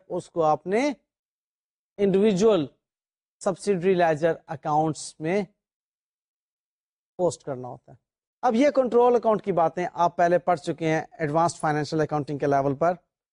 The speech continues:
کہ کنٹرول اکاؤنٹ کو کس طریقے سے بنایا جاتا ہے۔ اب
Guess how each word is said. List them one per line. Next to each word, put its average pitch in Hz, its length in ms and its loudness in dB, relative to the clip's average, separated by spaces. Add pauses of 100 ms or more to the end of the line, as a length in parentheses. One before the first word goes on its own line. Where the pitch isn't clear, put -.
(180)
کہ 190 100 0
کنٹرول 175 480 0
اکاؤنٹ 160 320 -2
کو 175 120 -2
کس 185 260 -6
طریقے 175 340 0
سے 156 220 0 (300)
بنایا 156 360 2
جاتا 131 300 -6
ہے۔ 131 60 -12 (640)
اب 170 140 0